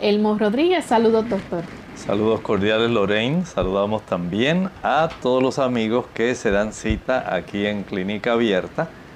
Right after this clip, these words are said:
Speaker 2: Estamos muy complacidos en que usted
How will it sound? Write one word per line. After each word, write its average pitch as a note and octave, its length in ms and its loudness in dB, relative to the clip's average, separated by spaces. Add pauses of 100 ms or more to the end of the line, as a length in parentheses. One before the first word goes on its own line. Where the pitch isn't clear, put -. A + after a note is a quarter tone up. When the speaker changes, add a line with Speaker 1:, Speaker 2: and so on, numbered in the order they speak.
(280)
Speaker 2:
Estamos B2 600 0
muy C3+ 480 0
complacidos G2 1000 -2 (200)
en C3 160 0
que C3+ 140 -4
usted A#2+ 420 0